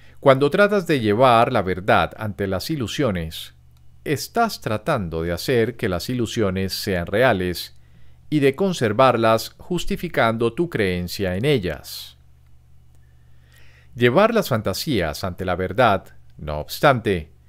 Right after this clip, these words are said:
es permitir que la verdad te muestre que las ilusiones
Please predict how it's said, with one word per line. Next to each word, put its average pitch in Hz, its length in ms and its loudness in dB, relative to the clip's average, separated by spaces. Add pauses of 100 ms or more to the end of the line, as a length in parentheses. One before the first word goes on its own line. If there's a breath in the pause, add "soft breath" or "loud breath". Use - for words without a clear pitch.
(460 soft breath)
es 202 180 2
permitir 123 640 -2
que 117 100 -2
la 90 120 2
verdad 92 640 0
te 110 100 -2
muestre 107 720 -6 (160)
que 131 140 2
las 127 200 2
ilusiones 135 600 -4